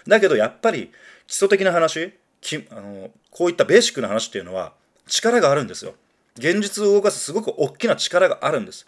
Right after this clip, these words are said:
土台になるんです。だからこういったことを軽視せずに、ぜひ今までやってないんであれば、意識できてなかったなって思うんであれば、あの、必ず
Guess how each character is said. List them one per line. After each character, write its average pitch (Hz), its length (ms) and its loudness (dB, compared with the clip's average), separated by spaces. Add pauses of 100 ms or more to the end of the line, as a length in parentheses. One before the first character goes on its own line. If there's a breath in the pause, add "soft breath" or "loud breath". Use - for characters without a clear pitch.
(140)
土 139 120 2
台 190 180 8
に 175 80 -2
な 160 100 2
る 135 80 0
ん 87 60 -12
で 71 80 -20
す。 - 140 -20 (460 soft breath)
だ - 80 2
か 170 60 8
ら 131 80 6
こ 175 160 6
う - 20 12
い 190 40 -2
っ - 20 -6
た 190 100 2
こ 190 80 -2
と 185 80 2
を 127 40 0
軽 208 220 2
視 - 120 -4
せ 208 140 0
ず 160 120 -2
に、 123 300 -4 (240 soft breath)
ぜ 160 160 2
ひ 214 100 -2
今 135 140 4
ま 175 80 4
で 113 80 0
や 101 80 0
っ - 100 -12
て 160 80 -4
な 196 100 2
い 226 60 -2
ん - 40 -4
で 120 60 2
あ 123 60 4
れ 139 100 2
ば、 101 160 0 (300 soft breath)
意 - 120 -6
識 - 260 -8
で 165 140 -4
き - 80 -14
て 127 80 -2
な 127 100 0
か 175 80 2
っ - 80 2
た 135 80 -4
な 117 80 -2
っ - 40 -18
て 107 80 -10
思 139 160 -4
う 220 60 0
ん - 20 0
で 147 80 4
あ 151 60 8
れ 170 80 4
ば、 143 360 2 (400 soft breath)
あ 98 160 -14
の、 90 200 -14
必 175 260 4
ず 180 240 -4